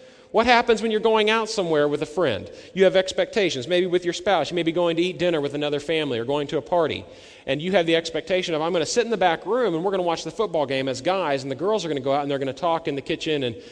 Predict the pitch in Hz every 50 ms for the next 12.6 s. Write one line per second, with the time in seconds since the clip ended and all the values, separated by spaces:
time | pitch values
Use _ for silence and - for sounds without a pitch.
0 | - - - 131 131 120 127 120 - 156 165 - - 160 151 - 160 143 143 -
1 | 147 143 139 139 127 - - 131 120 127 131 - - 214 190 139 135 143 147 -
2 | 156 151 147 139 135 - - 143 135 - - 226 220 214 - - 101 82 - -
3 | - - - - - _ _ _ _ _ _ _ _ - 123 120 160 196 180 175
4 | 196 214 196 160 165 160 156 - - 151 - - - 143 139 - - 139 131 127
5 | 123 127 120 131 135 139 185 196 185 - 117 95 82 - - - - - 170 165
6 | 160 151 139 139 139 - 147 139 - 143 131 135 117 143 165 180 170 151 151 156
7 | 156 - 202 220 233 202 160 147 127 123 156 156 151 147 135 123 113 - - -
8 | 254 262 - 127 113 131 156 - - - - - - 147 147 147 143 147 147 143
9 | 143 160 175 175 175 170 - 165 156 151 - - 165 160 - 175 175 170 147 143
10 | 135 139 147 151 156 147 - - 175 170 165 160 160 165 170 160 147 127 135 120
11 | 110 107 107 107 104 101 107 104 117 107 - - 147 139 131 123 120 123 120 120
12 | 113 113 - - - 131 - - 71 - - -